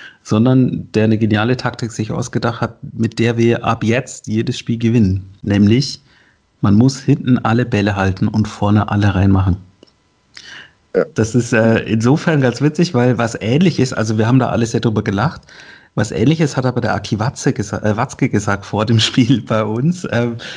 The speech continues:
Speaker 1: ja, man muss einfach hinten sicher stehen und vorne die Tore machen. Also ist es vielleicht gar nicht so schlecht oder so falsch, wie wir dachten. Warum hat's denn trotzdem nicht geklappt beim B V B?
Speaker 2: Ich find, weil die, äh, die haben viel Ballbesitz, aber machen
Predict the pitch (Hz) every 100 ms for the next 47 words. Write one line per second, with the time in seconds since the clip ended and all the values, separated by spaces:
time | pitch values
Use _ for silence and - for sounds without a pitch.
0 | - - 110 127 113 117 120 110 120 123
1 | 117 117 135 143 - 156 156 135 123 123
2 | 113 110 - 113 131 139 139 170 110 117
3 | - - - - 127 151 - 120 113 110
4 | 113 120 120 113 143 143 - - 101 101
5 | 98 135 107 98 - - - - - 107
6 | 101 92 127 - 98 101 110 127 139 -
7 | 120 143 - 117 113 - 95 202 - 92
8 | 95 95 - 90 92 104 - - _ _
9 | _ _ _ _ _ _ - - - -
10 | _ _ _ _ - 117 - 147 113 117
11 | 117 120 110 104 101 107 107 110 110 -
12 | 139 - 135 139 120 127 - 120 101 95
13 | 98 - 85